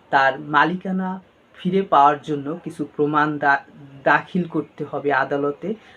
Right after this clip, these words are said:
আর এই প্রমাণগুলো হলো, প্রথমত দলিল, দ্বিতীয়ত খতিয়ান, আর তৃতীয়ত তার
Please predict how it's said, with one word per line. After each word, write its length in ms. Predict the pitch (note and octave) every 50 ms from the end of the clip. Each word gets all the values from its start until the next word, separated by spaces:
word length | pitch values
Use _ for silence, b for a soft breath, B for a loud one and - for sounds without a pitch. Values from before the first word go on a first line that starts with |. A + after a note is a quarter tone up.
| B B
আর 160 | C3 C3+ C#3
এই 120 | C#3 C#3 C#3 -
প্রমাণগুলো 680 | - D#3 D#3 D#3+ E3 E3 F3+ F3+ F3 E3 F3 F3 F3 E3+ E3
হলো, 220 | F3+ F3 F#3 G#3+ A3+ - b b b b b b _ _
প্রথমত 600 | - F3+ F3+ F3 - F3+ E3+ E3 D#3 - D#3 D3 C#3+ B2+
দলিল, 360 | C3+ C3+ C#3 D3 D#3 G3 A3+ C#4+ b b b b b -
দ্বিতীয়ত 640 | C3+ C3+ D3 D3 - - D#3+ D3 C#3 C3+ - C#3+ C#3+ -
খতিয়ান, 540 | - - - D#3+ D#3+ - F#3 F#3 F#3 G#3 A#3 B3+ B B B B B -
আর 180 | A#2+ B2 B2 - - _ _ -
তৃতীয়ত 640 | F3+ F3 E3+ - G3+ G3+ F#3+ F#3+ F#3 - G#3 G#3+ C#4+ - - - _ _ _ _ _ _ _ _ _ _ _ _ -
তার 240 | D3 B2+ B2 B2+